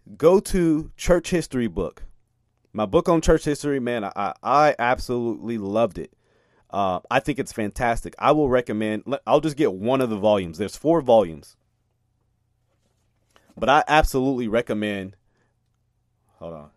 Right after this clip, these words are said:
<laughs> this book right here, uh, Two thousand Years of Christ's Power. This is the first volume, The Age of the Early Church Fathers by Nick Needham.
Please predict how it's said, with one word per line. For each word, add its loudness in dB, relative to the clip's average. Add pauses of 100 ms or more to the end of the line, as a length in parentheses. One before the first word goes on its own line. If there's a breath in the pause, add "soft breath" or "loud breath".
(120)
<laughs> -20
this -8
book -2
right 2
here, -10 (1080)
uh, -10 (100)
Two -2
thousand 4
Years 0
of -4
Christ's -2
Power. 0 (960)
This -6
is -14
the -6
first 0
volume, 4
The -2
Age -2
of -4
the -4
Early -4
Church -10
Fathers -4
by -6
Nick -10
Needham. -14